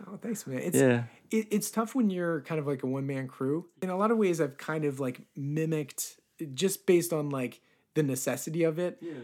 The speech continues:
Speaker 1: um, kind of the style of somebody like a, a Casey Neistat in the sense that, like, it's basically a Joby pod, a D S L R, and then you got, like, a, a, an onboard mic, like a
Speaker 2: Yeah.
Speaker 1: Video Mic Pro. Um, but that, that setup, like, you can get a pretty decent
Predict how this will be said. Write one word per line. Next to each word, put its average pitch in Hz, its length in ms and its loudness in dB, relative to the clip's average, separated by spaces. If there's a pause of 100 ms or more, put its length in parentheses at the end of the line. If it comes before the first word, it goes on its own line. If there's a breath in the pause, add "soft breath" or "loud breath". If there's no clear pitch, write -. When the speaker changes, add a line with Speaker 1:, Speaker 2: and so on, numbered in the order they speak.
(160)
Speaker 1:
um, 131 400 -4
kind 180 180 -2
of 151 60 -4
the 151 80 0
style 135 420 -2
of 127 100 -6
somebody 139 260 -4
like 123 180 -4
a, 113 80 -4 (120)
a 131 80 -8
Casey 135 300 -6
Neistat 123 520 -4
in 123 100 -6
the 123 60 -6
sense 123 280 -8
that, 113 240 -8
like, 120 200 -6 (240 soft breath)
it's 131 80 -14
basically 160 300 2
a 135 60 0
Joby 131 320 0
pod, 127 560 -2
a 113 40 -4
D 139 140 -2
S 127 140 -2
L 123 120 -2
R, 120 400 -2
and 123 140 -6
then 117 140 -6
you 113 40 -8
got, 113 220 -6
like, 110 240 -12 (260)
a, - 60 -8
a, - 220 -8
an 127 80 -4
onboard 120 520 -4
mic, 101 300 -8
like - 140 -4
a - 80 -2
Speaker 2:
Yeah. - 80 -
Speaker 1:
Video 120 200 -4
Mic 113 220 -8
Pro. 101 300 -8 (560 soft breath)
Um, 139 400 0 (160)
but 143 240 4
that, 165 400 -2
that 160 240 0
setup, 214 420 0
like, 151 180 2
you 170 160 -2
can 214 180 2
get 180 140 0
a 160 100 0
pretty 165 600 -4
decent 139 680 -4